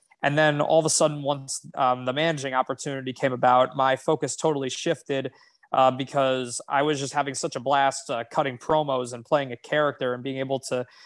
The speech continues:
be more larger than life as, uh, compared to just being the straight man. So, um, it's definitely, uh, it's something that I'm really glad, um, uh, I was able to find, um, as far as, uh, that opportunity goes, because it's ju-, I felt so much more at home in that role, and it's been so much more fun for me.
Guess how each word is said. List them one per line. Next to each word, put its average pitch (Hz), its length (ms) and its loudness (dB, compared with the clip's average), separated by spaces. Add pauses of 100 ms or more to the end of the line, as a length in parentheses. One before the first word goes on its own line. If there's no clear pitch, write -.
(120)
be 165 140 8
more 156 300 6
larger 139 500 4
than 127 180 -8
life 131 380 0
as, 123 340 -6 (200)
uh, 123 180 4
compared 135 320 -4
to 127 60 -4
just 127 200 -8
being 135 200 0
the 117 80 -6
straight 139 480 0
man. 117 320 -4 (340)
So, 127 560 4
um, 131 220 2
it's 127 100 -10
definitely, 170 640 2
uh, 147 200 0
it's 156 160 -8
something 165 300 -2
that 143 140 2
I'm 135 180 -2
really 160 220 0
glad, 135 580 -4
um, 127 460 -8 (520)
uh, 135 40 0
I 123 220 2
was 143 160 0
able 139 160 0
to 143 100 -8
find, 135 640 -2 (120)
um, 127 200 2
as 123 120 -4
far 131 260 4
as, 127 120 -2
uh, 127 120 2
that 127 180 2
opportunity 127 420 -2
goes, 131 240 -2
because 120 240 -6
it's 123 120 -10
ju-, - 120 0
I 139 120 2
felt 151 240 4
so 156 180 2
much 151 200 0
more 139 460 4
at 135 140 0
home 156 400 -2
in 139 120 -8
that 131 240 -4
role, 135 380 0
and 123 100 -2
it's 123 100 -12
been 127 140 -14
so 151 140 0
much 143 180 0
more 131 120 0
fun 120 280 -6
for 120 120 -10
me. 120 220 -4